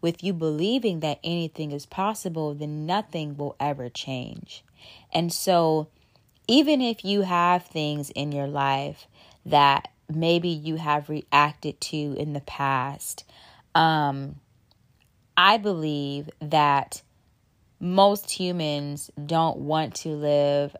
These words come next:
a reactive life. I would believe that most of us have a desire to live lives where we are self-controlled and to live lives where we are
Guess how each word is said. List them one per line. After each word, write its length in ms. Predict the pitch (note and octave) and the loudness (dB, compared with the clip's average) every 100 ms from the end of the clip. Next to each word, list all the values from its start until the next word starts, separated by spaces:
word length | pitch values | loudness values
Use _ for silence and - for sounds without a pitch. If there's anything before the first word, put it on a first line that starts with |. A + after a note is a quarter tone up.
| - | -6
a 100 | D3+ | -2
reactive 720 | D3 C#3+ - C3+ C#3 D3 D3 | -2 -2 -2 -2 -4 -12 -10
life. 540 | D3 C3+ D2 - - _ _ _ _ - - - | -8 -6 -6 -8 -14 _ _ _ _ -20 -20 0
I 220 | - E3+ F3+ | 4 6 6
would 180 | F3 | 2
believe 600 | D#3 D3+ D3 D3 D3+ D3+ | 0 -2 -2 -4 -4 -4
that 200 | D3+ C#3+ | -2 -2
most 460 | D3+ D#3+ D#3+ F3 - | -2 0 -2 -2 -6
of 160 | D#3 D3+ | -2 0
us 320 | D3 D#3 - | 0 -2 -6
have 260 | D#3+ D#3+ | -6 -4
a 60 | D3 | -4
desire 960 | D3 C#3+ C#3+ D3 D#3 F3 D#3 D3 D3 D3+ - - _ | -6 -6 -2 0 2 2 0 -2 -6 -10 -20 -20 _
to 180 | - G3 | -8 -6
live 500 | F3 E3+ F3+ F#3 F3+ | -2 2 4 4 0
lives 560 | E3 D#3 D#3+ D#3+ - - | -2 2 2 2 -4 -6
where 120 | D3+ | -6
we 320 | D3+ D#3+ D#3+ | -4 -4 -2
are 180 | C#3 D3+ | 0 0
self-controlled 1300 | D3 - D3+ C#3+ - D3 C#3 - D3 C#3+ C#3 C3+ D3 - - - - | -2 -4 -4 -4 -8 -10 -8 -2 0 0 0 -2 -6 -14 -20 -16 -8
and 140 | D#3 | -8
to 120 | - | -6
live 360 | E3 E3 E3 D#3+ | -2 0 0 0
lives 360 | D#3+ D3+ D3+ - | 0 0 0 -6
where 120 | D3+ | -6
we 260 | D3 D#3+ D3+ | -4 -2 -2
are 160 | C#3+ | -2